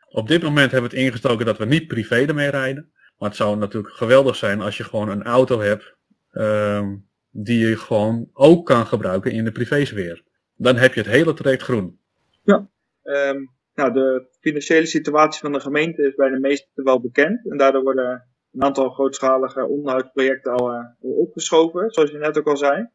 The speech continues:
Speaker 2: Eh,
Speaker 1: Ja.
Speaker 2: hoe zie je dit in relatie met de duurzaamheid en de ontwikkeling van de stad? Denk je dat dat invloed heeft?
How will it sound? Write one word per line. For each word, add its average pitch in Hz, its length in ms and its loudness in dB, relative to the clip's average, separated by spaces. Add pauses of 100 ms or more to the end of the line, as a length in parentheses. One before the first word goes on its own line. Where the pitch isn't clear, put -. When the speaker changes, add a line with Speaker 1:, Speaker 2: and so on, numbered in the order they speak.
(580)
Speaker 2:
Eh, 147 120 -6
Speaker 1:
Ja. 139 200 2
Speaker 2:
hoe 156 140 0
zie 165 120 0
je 156 140 6
dit 156 200 0
in 147 140 -2
relatie 143 580 0
met 143 180 -2
de 139 180 2
duurzaamheid 135 640 -2
en 127 80 -8
de 135 60 -8
ontwikkeling 135 520 -2
van 113 140 -12
de 117 80 -10
stad? - 300 -12 (240)
Denk 139 160 -4
je 147 60 -4
dat 143 120 0
dat 139 180 -4
invloed 143 380 -6
heeft? 135 260 -4